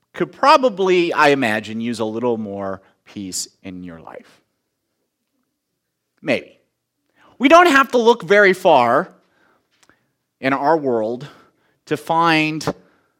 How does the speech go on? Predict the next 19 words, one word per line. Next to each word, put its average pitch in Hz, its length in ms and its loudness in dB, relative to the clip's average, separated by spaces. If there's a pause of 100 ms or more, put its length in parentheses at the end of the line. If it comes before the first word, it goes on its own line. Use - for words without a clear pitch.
(300)
unrest, 127 640 -6 (180)
right? 139 380 -2
We - 80 -8
don't 277 100 0
have 254 100 -2
to 156 60 -6
look 143 160 -6
all 113 120 0
that 104 160 -6
far. - 260 -20 (1080)
It's 131 160 -12
not 185 180 2
hard 180 200 6
to 147 60 -8
find 127 200 -2
hatred 180 580 -4 (1300)
and 113 640 -2 (200)
offense, - 760 -4 (100)
discord 160 880 -2